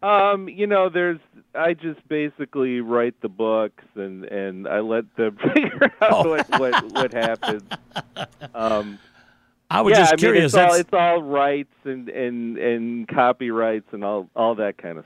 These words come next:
Speaker 1: stuff.
Speaker 2: I was just curious 'cause I don't think I've ever seen that before where somebody has, you know, I've, I've, I've seen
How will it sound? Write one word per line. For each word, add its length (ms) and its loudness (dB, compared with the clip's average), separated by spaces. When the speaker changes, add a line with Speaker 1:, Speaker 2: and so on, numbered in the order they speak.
Speaker 1:
stuff. 200 -6
Speaker 2:
I 160 2
was 140 2
just 240 -4
curious 340 -2
'cause 160 -4
I 80 0
don't 140 -2
think 100 -4
I've 140 -4
ever 240 -4
seen 280 -6
that 180 -4
before 380 -6
where 300 -4
somebody 520 -2
has, 580 -6
you 60 -10
know, 80 -2
I've, 200 0
I've, 380 -4
I've 160 -2
seen 320 -4